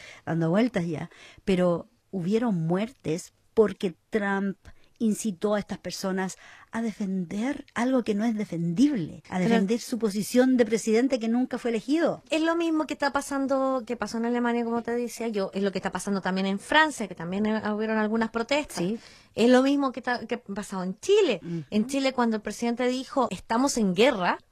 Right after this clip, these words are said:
Speaker 2: a los días después sale un loco con un arma y empieza a disparar a la
Speaker 1: Mata.
Speaker 2: gente.
Speaker 1: Claro.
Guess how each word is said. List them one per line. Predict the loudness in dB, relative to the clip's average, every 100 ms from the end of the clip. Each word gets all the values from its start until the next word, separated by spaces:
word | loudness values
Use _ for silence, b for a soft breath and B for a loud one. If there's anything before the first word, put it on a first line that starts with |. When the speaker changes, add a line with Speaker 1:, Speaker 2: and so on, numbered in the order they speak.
| _ _ _ _ 0
Speaker 2:
a | 2
los | 2 0
días | 2 2
después | 0 2 0 2
sale | 0 2
un | 2 4
loco | 2 2 -4 -4 -10 _ _
con | -2 2
un | 2 2
arma | 2 2 -2 -2 -8 _
y | -4
empieza | -2 -2 0 0 0 b -2
a | 0
disparar | 0 0 2
a | 2
la | 0
Speaker 1:
Mata. |
Speaker 2:
gente. | 2 0 2 -6
Speaker 1:
Claro. | -6 -10 -14